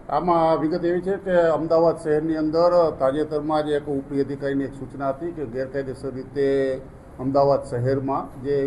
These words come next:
ગુજરાતના કે દેશના નાગરિકો ન હોય અને વસવાટ કરતા હોય એવા નાગરિકોને શોધી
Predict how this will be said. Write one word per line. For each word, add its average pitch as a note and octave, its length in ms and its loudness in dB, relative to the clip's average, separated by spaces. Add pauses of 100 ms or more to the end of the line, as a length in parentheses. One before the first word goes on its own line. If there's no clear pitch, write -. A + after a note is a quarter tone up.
ગુજરાતના C3+ 600 -2
કે C3+ 160 -10
દેશના B2+ 380 -8
નાગરિકો B2+ 460 -4
ન C3 80 -4
હોય B2+ 320 0
અને B2 140 -8
વસવાટ C3+ 340 -4
કરતા C3+ 260 -4
હોય B2+ 260 0
એવા C3+ 180 0
નાગરિકોને B2+ 540 -6
શોધી B2+ 380 -6